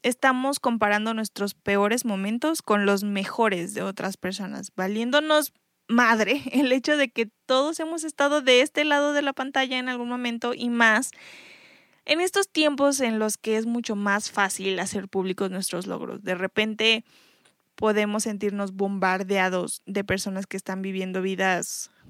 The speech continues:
hashtag blessed <laughs> o hashtag de ensueño en Instagram o en Facebook o en Twitter. Y no me malentiendan, podemos encontrar muchísima inspiración de las personas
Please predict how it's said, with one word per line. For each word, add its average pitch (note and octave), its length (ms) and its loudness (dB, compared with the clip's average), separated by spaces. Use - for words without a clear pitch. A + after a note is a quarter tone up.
hashtag - 800 -2
blessed G#3 540 0
<laughs> - 460 0
o A3+ 240 2
hashtag G3 640 0
de F#3+ 80 0
ensueño F#3+ 560 0
en F3+ 180 -6
Instagram G3+ 760 -6
o F#3 100 -4
en F#3 120 -8
Facebook G#3 480 -6
o F#3+ 40 -2
en F#3+ 120 -6
Twitter. A3+ 440 0
Y D4+ 120 -4
no F4 100 4
me G4+ 100 4
malentiendan, D4+ 800 2
podemos C#4 460 4
encontrar G#3 560 0
muchísima A#3+ 640 -2
inspiración F#3+ 800 -4
de G#3 160 -4
las G#3 160 -6
personas G3 680 -4